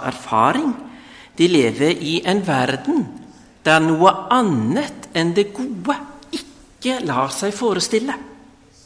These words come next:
En verden der det onde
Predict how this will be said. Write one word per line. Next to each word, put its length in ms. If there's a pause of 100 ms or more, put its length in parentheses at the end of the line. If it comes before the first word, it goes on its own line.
(960)
En 200
verden 640 (320)
der 220
det 180
onde 460